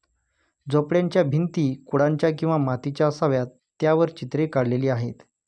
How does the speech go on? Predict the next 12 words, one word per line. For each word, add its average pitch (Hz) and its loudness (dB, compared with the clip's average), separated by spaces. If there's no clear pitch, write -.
या 160 2
चित्रातून 208 0
वारली 156 2
समाज 139 -2
जीवन 151 0
व्यक्त 131 -4
होते. 127 -6
हे 180 4
लोक 170 2
गरीब 156 2
आहेत 139 0
हे 165 -2